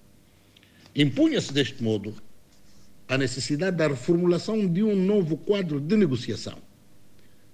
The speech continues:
baseado na conquista, em primeira instância, de um maior espaço de empatia entre as partes, superando-se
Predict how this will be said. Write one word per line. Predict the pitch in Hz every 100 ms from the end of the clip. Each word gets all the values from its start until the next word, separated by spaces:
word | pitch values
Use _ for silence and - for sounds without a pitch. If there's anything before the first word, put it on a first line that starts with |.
| -
baseado | 90 110 101 117 139 156 160 156 139
na | 123
conquista, | 117 120 117 151 170 - 151
em |
primeira | 139 139 165 147
instância, | 113 165 196 - 196 190 - - - - - - - - - - - 104
de | 107
um | 196 190
maior | 180 180
espaço | - - 156 - 127
de | 170
empatia | 170 151 - 185 190 - 175
entre | 165 135
as | -
partes, | - - - - - - - - - - - - - - -
superando-se | - 113 117 143 143 135 127 143 139